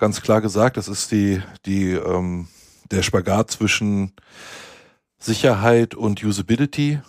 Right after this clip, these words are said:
und man, man wird sicherlich, äh, Schmerzen haben, aber ich denke, diese Schmerzen sind erträglicher als das, was im Worst-Case-Szenario dann, äh, ertragen werden muss. Von daher vielen, vielen Dank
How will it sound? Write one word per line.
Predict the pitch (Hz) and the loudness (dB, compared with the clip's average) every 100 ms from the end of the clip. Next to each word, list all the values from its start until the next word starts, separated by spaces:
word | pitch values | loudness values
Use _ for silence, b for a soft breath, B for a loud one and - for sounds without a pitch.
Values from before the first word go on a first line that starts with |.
| _ | _
und | - 104 98 - | -2 -2 -2 -2
man, | 104 95 92 | -2 0 -2
man | 98 92 98 | -2 -4 -2
wird | 110 | -4
sicherlich, | - 107 110 104 - - | -4 -4 -4 -4 -6 -10
äh, | 104 101 95 90 | -2 0 0 -4
Schmerzen | - 101 113 - 107 | -2 0 0 -4 -4
haben, | 110 113 117 | -2 0 -2
aber | 90 92 95 | -2 0 -2
ich | - | -4
denke, | 101 92 95 | -6 -4 -4
diese | 95 101 | -4 -4
Schmerzen | - 92 92 95 - 92 | -4 -2 -2 -2 -6 -6
sind | 90 92 92 - | -2 -2 -2 -4
erträglicher | 95 - - 92 110 - 104 117 113 | -10 -8 -4 -2 -2 -4 -4 -2 0
als | 92 98 - - - B B B | 0 -2 -4 -10 -12 B B B
das, | 95 | 0
was | 101 90 | 0 0
im | 95 87 | -2 2
Worst-Case-Szenario | 101 110 - 107 95 - 90 87 95 92 92 92 95 | 2 2 0 0 0 -2 0 0 -2 -2 0 0 -2
dann, | - 85 90 82 - _ - | -4 -2 -2 -6 -14 _ -4
äh, | |
ertragen | 85 82 82 - - 95 90 | -2 -2 -6 -8 -2 -2 -2
werden | 85 80 | -4 -4
muss. | 90 120 - B B B B B B B B B _ | -2 -4 -6 B B B B B B B B B _
Von | - 90 | -4 0
daher | 92 92 | 0 0
vielen, | - 113 123 | 0 0 0
vielen | - 107 104 98 | 0 0 2 0
Dank | 95 123 | -2 -2